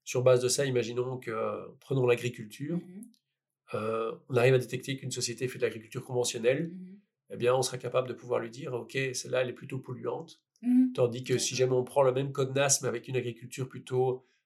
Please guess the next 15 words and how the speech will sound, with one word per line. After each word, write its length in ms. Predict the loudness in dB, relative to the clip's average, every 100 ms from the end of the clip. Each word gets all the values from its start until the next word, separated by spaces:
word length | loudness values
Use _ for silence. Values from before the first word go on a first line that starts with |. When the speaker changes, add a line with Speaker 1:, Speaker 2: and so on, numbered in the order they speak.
| _ _ 0
Speaker 1:
euh, 420 | 2 4 0 -4 -14 _ _ _ _ _ _ -2
agroécologique, 760 | 2 6 6 4 2 2 0
pour 100 | -2
Speaker 2:
Mhm. 60 | -2
Speaker 1:
parler 200 | -2 -4
de, 80 |
de, 320 | -10 -12 -8 -8
Speaker 2:
Mhm. 60 |
Speaker 1:
de 100 | -10
termes 240 | -8 -8 -8
que 100 | -10
je 100 | -10
connais, 340 | -8 -8 -8 -12
Speaker 2:
Mhm. 220 | -16 -18 _ _
Speaker 1:
euh, 580 | 0 2 4 4 2 -2